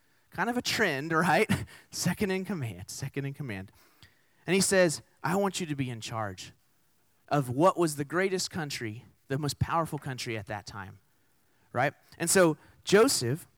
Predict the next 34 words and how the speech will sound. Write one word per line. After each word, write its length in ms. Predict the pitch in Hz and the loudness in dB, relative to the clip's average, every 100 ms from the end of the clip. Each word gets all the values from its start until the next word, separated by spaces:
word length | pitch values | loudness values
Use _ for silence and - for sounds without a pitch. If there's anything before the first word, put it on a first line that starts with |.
| _ _ | _ _
is 160 | 151 143 | -2 -2
in 100 | 135 | -2
charge. 600 | - 127 110 90 - - _ _ _ _ _ _ _ - | 0 2 2 -2 -12 -18 _ _ _ _ _ _ _ 0
But 140 | 143 | 2
remember, 560 | 135 139 170 196 110 92 | 2 0 -4 -4 -8 -8
he's 180 | 131 117 | -6 -4
a 60 | |
godly 420 | 113 117 127 170 185 | -4 -2 -2 -2 -6
man. 320 | 104 98 147 _ _ _ _ _ _ _ | -10 -12 -16 _ _ _ _ _ _ _
And 120 | 135 143 | -10 -8
even 400 | 175 214 254 226 | -4 -2 -2 0
though 400 | 160 110 120 208 _ _ _ _ _ _ | 2 2 0 -4 _ _ _ _ _ _
he's, 340 | - 180 147 - _ | -2 -2 -2 -8 _
his 200 | 180 156 | 4 6
life 220 | 165 165 | 6 4
is 60 | 147 | 2
looking 240 | 147 143 | -4 -4
better, 420 | 131 135 120 131 - _ _ _ _ - | -2 0 0 -4 -8 _ _ _ _ -14
right? 220 | - 147 - | -2 -2 0
Even 240 | 185 226 | -4 -2
though 60 | 220 | 0
he 80 | 202 | 0
has 140 | 180 | 0
such 220 | - 185 | -2 -4
great 200 | - 165 | -4 -4
power 540 | - 156 151 117 143 - _ _ _ _ _ | -2 0 0 0 -4 -10 _ _ _ _ _
and 160 | - 151 | -6 -2
all 100 | 156 | 0
these 140 | 151 | 0
temptations 920 | - 147 131 151 165 - 104 151 - - _ - | -4 -8 -6 -6 -6 -8 -12 -12 -14 -16 _ -10
to, 100 | 147 | -8
to 220 | - 147 | -6 -6
just 180 | 139 - 131 | -6 -10 -16
give, 300 | - - 160 | -8 -4 -4